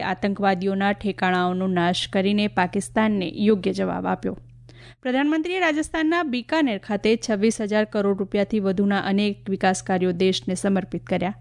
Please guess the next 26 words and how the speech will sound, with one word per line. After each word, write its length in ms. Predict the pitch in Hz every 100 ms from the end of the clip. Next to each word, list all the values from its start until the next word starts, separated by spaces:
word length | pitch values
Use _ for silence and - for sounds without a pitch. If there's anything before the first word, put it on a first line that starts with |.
| - - - - - -
સર્વોચ્ચ 460 | - 262 269 339 370
અદાલતે 460 | 311 269 262 254 339
આજે 280 | 294 226 220
વકફ 380 | 202 208 254 254
સુધારા 500 | 262 214 214 202 -
અધિનિયમ 560 | 196 196 190 196 240
બે 100 | 208 190
હજાર 220 | 180 180 -
પચીસને 500 | 180 - 214 - 220
પડકારતી 680 | - 175 - 202 196 220 208
અરજી 260 | 185 180 185
પર 220 | 220 262
પોતાનો 460 | 208 196 190 190
વચગાળાનો 640 | 185 180 - 226 220 175 -
આદેશ 440 | 185 190 175 180 -
અનામત 400 | 208 180 160 -
રાખ્યો. 360 | 170 - - - - - - - - -
કેન્દ્ર 240 | 269 269
સરકારે 480 | 294 311 311 320 349
દિવ્યાંગોને 680 | 294 233 240 247 247 311 180
કેન્દ્ર 300 | 202 202 202
સરકારના 560 | 220 214 208 208 208
આવાસની 460 | 185 185 196 - 202
ફાળવણીમાં 760 | 202 185 185 196 202 220 262 - - -
ચાર 200 | - 254 269
ટકા 360 | 277 233 202